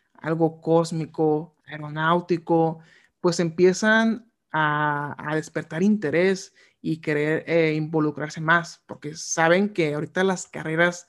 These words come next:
tradicionales, por así llamarlo, no es que hayan lleg-, llegado a su tope,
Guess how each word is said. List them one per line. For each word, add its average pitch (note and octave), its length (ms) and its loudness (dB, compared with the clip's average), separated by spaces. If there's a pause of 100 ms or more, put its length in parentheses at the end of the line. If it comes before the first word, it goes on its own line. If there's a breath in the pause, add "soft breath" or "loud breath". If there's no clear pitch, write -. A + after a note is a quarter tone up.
(500 soft breath)
tradicionales, D#3+ 1000 2
por C3 220 -6
así D#3+ 280 -8
llamarlo, E3+ 600 2 (420 soft breath)
no E3 220 4
es F#3+ 100 2
que - 80 -2
hayan G#3 240 4
lleg-, D3+ 300 -2
llegado D#3 340 2
a E3 40 0
su D#3+ 160 -8
tope, - 440 2